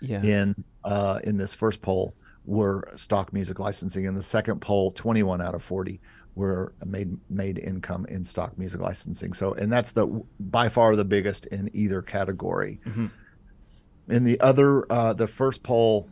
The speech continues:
Speaker 2: Content I D was the second biggest income
Speaker 1: Wow,
Speaker 2: from
Speaker 1: that's interesting.
Speaker 2: people,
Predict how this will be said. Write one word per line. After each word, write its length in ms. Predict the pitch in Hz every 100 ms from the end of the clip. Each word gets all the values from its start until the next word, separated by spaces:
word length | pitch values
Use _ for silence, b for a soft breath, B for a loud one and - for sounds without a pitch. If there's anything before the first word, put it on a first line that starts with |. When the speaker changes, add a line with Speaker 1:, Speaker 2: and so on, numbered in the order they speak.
| -
Speaker 2:
Content 460 | - 120 131 123 117
I 160 | 110
D 240 | 107 117 147
was 240 | 127 104
the 140 | - 101
second 600 | - - 117 - 123 -
biggest 380 | 117 113 117
income 520 | 95 131 165 - 98 -
Speaker 1:
Wow, 320 | 110 107 104
Speaker 2:
from 140 | 101 104
Speaker 1:
that's 320 | 110 107 -
interesting. 400 | 107 110 104 101
Speaker 2:
people, 200 | 101